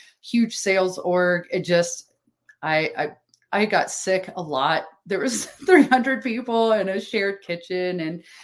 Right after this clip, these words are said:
it just wasn't the best fit. And so I decided I'm not gonna stay somewhere, um, where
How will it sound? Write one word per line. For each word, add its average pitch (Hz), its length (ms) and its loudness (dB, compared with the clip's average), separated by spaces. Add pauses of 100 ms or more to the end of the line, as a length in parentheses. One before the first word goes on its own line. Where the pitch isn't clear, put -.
(140)
it 254 60 -4
just 302 180 -2
wasn't 302 280 -4
the 240 80 -2
best 226 380 -4
fit. 180 360 -2
And 185 180 -8
so 180 420 -2
I 170 100 -4
decided 170 680 -6 (420)
I'm 220 140 0
not 240 140 0
gonna 240 160 -4
stay 175 260 -6
somewhere, 175 680 -8
um, 156 600 -8 (200)
where 160 500 -2